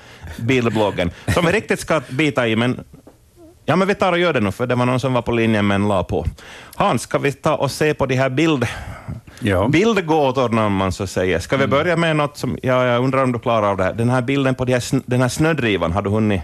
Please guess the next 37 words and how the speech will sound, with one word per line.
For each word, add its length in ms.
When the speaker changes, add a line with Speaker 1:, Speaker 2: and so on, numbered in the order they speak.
Speaker 2:
Ja. 500
Speaker 1:
bekanta 400
Speaker 2:
Mm. 140
Speaker 1:
dig 100
med 140
den? 440
Här 360
undrar 240
Gunilla 560
hur 120
så 140
fina 380
mönster 460
i 100
snön 560
bildas. 540
Det 100
ser 220
ut 160
att 160
vara 140
på 140
ett 100
biltak, 1080
och 80
det 100
är 220
härliga 480
bågar 500
och, 140
och 140
Speaker 2:
Ja. 120
Speaker 1:
former 280
där. 300
Speaker 2:
Ja, 180
no, 160
det 120